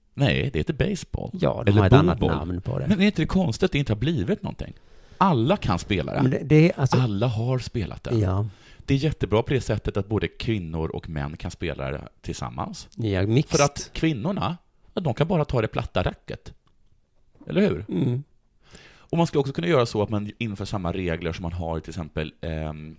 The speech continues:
Speaker 1: handikappsrugby.
Speaker 2: Vad har man för regler i handikappsrugby?
Speaker 1: Jo, i handikappsrugby så har du så att varje spelare får en beteckning på hur bra den är.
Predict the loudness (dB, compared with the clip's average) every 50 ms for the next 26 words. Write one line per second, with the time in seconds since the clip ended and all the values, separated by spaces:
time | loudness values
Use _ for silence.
0 | -20 -20 -10 -6 -4 -2 -2 -2 -6 -8 -8 -6 -8 -8 -6 -4 -2 -2 -2 -2
1 | -4 -8 -10 -10 -10 -12 _ _ _ -20 -20 -20 -10 -4 -2 0 2 2 2 0
2 | 0 2 2 2 2 2 0 0 0 0 -2 -2 -2 -4 -4 -2 -2 -2 0 2
3 | 2 2 2 2 0 0 0 -2 -2 -4 -4 -2 0 0 0 0 -2 -4 -4 -2
4 | -2 0 0 -2 -2 -4 -4 -4 -4 -4 -4 -4 -4 -4 -4 -4 -8 -18 -20 _
5 | _ _ _ _ _ -6 -2 0 2 2 0 -2 -4 -6 -4 -4 -2 -2 -2 -4
6 | -4 -6 -6 -4 -2 -2 -2 -2 -2 -6 _ _ -8 -6 -6 -6 -8 -10 -10 -6
7 | -6 -6 -6 -6 -8 -10 -8 -6 -2 -2 0 0 -2 -4 -6 -4 0 0 2 2
8 | 2 0 -2 -2 -4 -6 -6 -8 -12